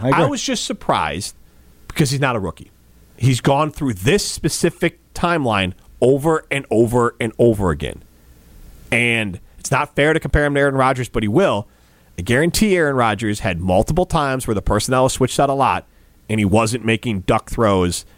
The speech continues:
Speaker 2: and making poor decisions. Those are the things that I, I'll ask this, Alex, and you can chime in eight four four, seven seven zero, three seven seven six. I know we gotta throw some stones, but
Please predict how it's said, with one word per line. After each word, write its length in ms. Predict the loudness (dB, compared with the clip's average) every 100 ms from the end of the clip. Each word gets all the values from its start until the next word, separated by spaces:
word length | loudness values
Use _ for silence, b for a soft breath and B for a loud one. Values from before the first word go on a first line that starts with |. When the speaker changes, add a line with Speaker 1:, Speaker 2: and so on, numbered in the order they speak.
| b
Speaker 2:
and 140 | -4 0
making 240 | 0 0
poor 180 | 2 2
decisions. 520 | 2 0 -2 -4 -4
Those 320 | 0 2 2 0
are 40 |
the 80 | -2
things 560 | -2 -2 -4 -8 -12 -18 b b b b b b
that 320 | 0 0 0 -8 _ _ _ _ B B B B B B B B -12 -12 -14 -16 -10
I, 100 | -6 0
I'll 140 | 2
ask 180 | 2 0
this, 160 | -6 -4
Alex, 300 | -2 0 2
and 80 | 0
you 40 |
can 100 | 0
chime 220 | -2 0
in 60 | 0
eight 120 | 0
four 140 | 0 2
four, 180 | 2 2
seven 240 | 0 0
seven 220 | -2 0
zero, 180 | 0 2
three 200 | 2 0
seven 220 | 0 -2
seven 220 | -2 -4 -2
six. 260 | -2 -2
I 60 | 0
know 80 | 2
we 60 |
gotta 140 | 2 2
throw 140 | 0
some 120 | 0 -4
stones, 400 | -2 0 -2 -4
but 280 | -4 -4